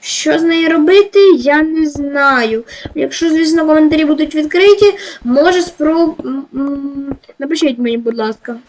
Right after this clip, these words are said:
Ну, але якщо вони будуть не відкриті, то я серйозно,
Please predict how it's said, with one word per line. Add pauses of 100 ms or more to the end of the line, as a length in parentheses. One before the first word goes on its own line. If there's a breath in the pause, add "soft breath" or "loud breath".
Ну,
але
якщо
вони
будуть
не
відкриті,
то (1000)
я
серйозно,